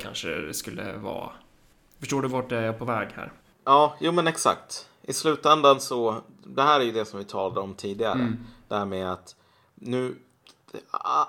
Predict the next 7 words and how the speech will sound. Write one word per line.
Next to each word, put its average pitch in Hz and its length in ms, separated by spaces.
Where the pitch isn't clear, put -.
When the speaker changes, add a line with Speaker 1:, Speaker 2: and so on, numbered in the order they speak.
Speaker 2:
all 160 260
sorts - 360
objektiv 110 760
diskussion 101 800
Speaker 1:
Mm. 117 360
Speaker 2:
om, 98 480
ehm, 92 760